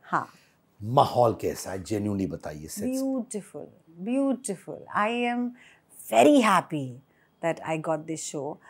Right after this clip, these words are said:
Speaker 1: मेरा अहिल्या शो था, वो चल रहा था, वो अक्टूबर में ख़त्म हुआ, पन्द्रह अक्टूबर को।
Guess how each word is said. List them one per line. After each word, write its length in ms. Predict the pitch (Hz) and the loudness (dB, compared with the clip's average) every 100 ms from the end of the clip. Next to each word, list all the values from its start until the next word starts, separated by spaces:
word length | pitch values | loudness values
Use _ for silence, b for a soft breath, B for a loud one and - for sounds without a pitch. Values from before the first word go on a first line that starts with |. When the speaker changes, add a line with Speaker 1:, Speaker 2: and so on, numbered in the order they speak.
| b - | b 0
Speaker 1:
मेरा 160 | 208 220 | 6 6
अहिल्या 480 | 196 202 208 226 | 6 4 6 6
शो 200 | 240 226 | 6 2
था, 240 | 196 190 175 | 2 2 0
वो 280 | 175 180 175 | 0 -4 -2
चल 240 | 185 160 | 0 2
रहा 160 | 156 151 | 2 0
था, 180 | 180 | -2
वो 140 | 208 202 | 0 0
अक्टूबर 400 | 175 202 180 185 | 0 0 2 2
में 120 | 185 | 2
ख़त्म 320 | 175 160 156 | -2 -4 -6
हुआ, 260 | 151 139 156 | -6 -4 -2
पन्द्रह 360 | - 165 170 | 0 2 4
अक्टूबर 420 | 160 - 151 139 135 | 4 2 -6 -4 -6
को। 260 | 147 170 | -8 -8